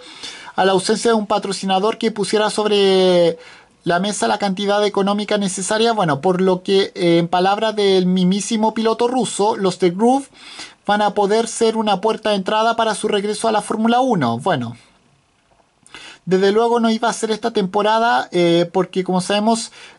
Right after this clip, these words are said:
eh, el canadiense Nicola La-, Nicolas Latifi, eh, salvando económicamente a la, a esa escuadra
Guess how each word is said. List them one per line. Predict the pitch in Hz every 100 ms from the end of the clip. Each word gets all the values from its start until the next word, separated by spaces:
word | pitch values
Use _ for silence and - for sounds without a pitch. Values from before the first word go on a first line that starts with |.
| -
eh, | 175 165 165 160 156
el | 151
canadiense | 190 190 190 214 202
Nicola | 220 208 214 208
La-, | 196 180 -
Nicolas | - 196 214 220 190
Latifi, | 196 185 247 202 190 214 226
eh, | 175 170 165 165 160
salvando | 180 175 196 196
económicamente | 190 190 208 214 214 220 214
a | 220
la, | 214 208 202 -
a | 185 185
esa | 190 - 208 196 185 185 180
escuadra | 170 - 196 165 170 208